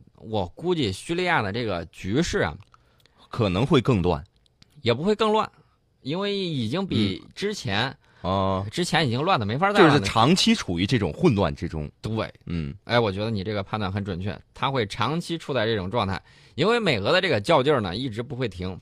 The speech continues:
Speaker 2: 嗯。
Speaker 1: 不会停的话，那就是长期继续往下弄。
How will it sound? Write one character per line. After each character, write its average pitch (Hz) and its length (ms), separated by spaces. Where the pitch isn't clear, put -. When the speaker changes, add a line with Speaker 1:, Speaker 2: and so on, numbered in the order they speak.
Speaker 2:
嗯。 190 140
Speaker 1:
不 247 60
会 240 80
停 165 300
的 202 120
话， 143 360
那 110 180
就 101 180
是 90 360
长 98 280
期 107 320
继 120 160
续 110 80
往 87 180
下 95 100
弄。 117 140